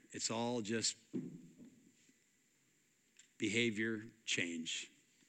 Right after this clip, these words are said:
It's not internal. God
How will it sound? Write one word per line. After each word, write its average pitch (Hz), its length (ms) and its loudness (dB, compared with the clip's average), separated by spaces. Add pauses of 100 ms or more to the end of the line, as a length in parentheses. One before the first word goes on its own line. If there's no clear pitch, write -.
It's - 200 -4
not 98 180 -2
internal. 87 460 -6 (2750)
God 135 480 4